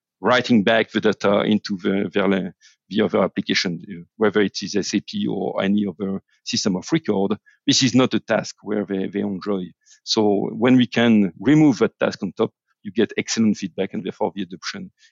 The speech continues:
is, um, is, uh, is established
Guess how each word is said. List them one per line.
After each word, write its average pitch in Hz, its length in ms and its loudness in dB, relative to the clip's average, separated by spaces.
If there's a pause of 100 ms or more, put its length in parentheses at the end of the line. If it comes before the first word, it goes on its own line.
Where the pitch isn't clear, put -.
(120)
is, - 260 -10
um, 57 420 -12
is, - 360 -14
uh, - 260 -20 (960)
is 95 100 -4
established - 580 -4